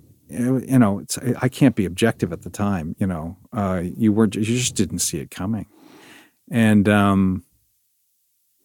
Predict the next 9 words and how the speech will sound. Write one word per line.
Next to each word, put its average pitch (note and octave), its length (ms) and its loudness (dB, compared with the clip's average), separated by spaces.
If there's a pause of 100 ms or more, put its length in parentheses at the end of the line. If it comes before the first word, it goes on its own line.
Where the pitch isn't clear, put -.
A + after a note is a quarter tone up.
(640)
I C3 100 4
don't D#3+ 100 6
know. D3 260 4
I A#2+ 100 2
mean, B2 140 8
it's, B2+ 180 6
it's, A#2 240 0
it's, - 300 -2
uh, G#2 460 4